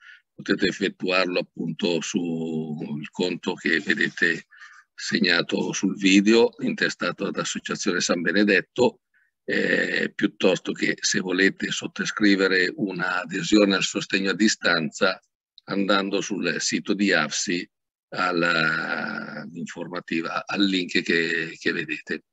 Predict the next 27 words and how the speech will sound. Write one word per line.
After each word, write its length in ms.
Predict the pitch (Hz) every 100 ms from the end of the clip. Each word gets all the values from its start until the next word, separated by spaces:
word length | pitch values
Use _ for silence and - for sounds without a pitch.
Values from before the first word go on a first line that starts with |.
| _ _ - - - _ _
Eh, 640 | 98 - 101 98 95 92
il 120 | 92 -
sostegno 420 | - - 107 107
a 40 |
distanza 840 | 98 98 - 113 120 113 131 123 120
è 160 | 95
una 240 | 95 90 -
cosa 280 | 98 98
molto 300 | 92 87 82
semplice, 600 | 85 90 78 73 82 -
eh, 420 | - - - _ -
lo 80 | 92
abbiamo 280 | 90 95 95
detto 260 | 95 92 98
altre 280 | 95 95 98
volte, 440 | 101 104 - 107
è 720 | 98 87 90 85 82 82 82
il 160 | 82 -
corrispettivo 760 | - 90 85 98 82 104 101 92
di 120 | 92
un, 220 | 90 87 92 - _ _ _ _ _ _ _
eh, 420 | - 95 95 95
di 100 | 98
un 140 | 104
caffè 440 | 101 101 - - 104
al 140 | 92
giorno, 600 | 87 95 87 85 87 -